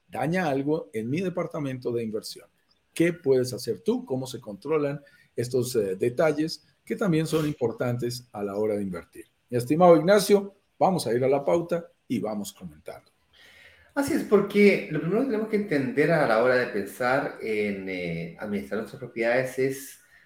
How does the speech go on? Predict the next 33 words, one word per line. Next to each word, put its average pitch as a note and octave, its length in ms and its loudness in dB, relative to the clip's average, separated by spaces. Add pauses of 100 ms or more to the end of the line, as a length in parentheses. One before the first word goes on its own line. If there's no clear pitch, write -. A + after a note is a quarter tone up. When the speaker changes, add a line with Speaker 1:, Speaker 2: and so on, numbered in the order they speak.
(460)
Speaker 2:
pues, C#3 400 4
justamente F3 500 -2
eso, - 180 0
¿no? E3+ 180 -2
¿Cómo D#3+ 200 2
resuelvo D3+ 460 0
el E3 100 -2
tema D#3 240 -2
de C#3+ 80 2
la C3 80 0
administración? A#2 540 -6
Y - 20 0
cuando C3+ 180 -2
hablamos C3+ 260 -2
de E3+ 60 2
administración C3+ 500 -2
nos D3+ 120 -4
referimos C3+ 480 -6
a A#2+ 260 -6
qué F3 240 -2
actividades C#3+ 960 0
exactamente C#3 1000 -6
debo C#3+ 340 2
considerar, A#2+ 1000 -2 (800)
eh, A2 420 2
un D3 180 6
administrador B2+ 1200 4
de A2 200 0
mi C#3 240 2
propiedad D3 640 2
debe G#2+ 400 -4
hacer. - 320 -10 (720)
¿Bien? C#3 260 -2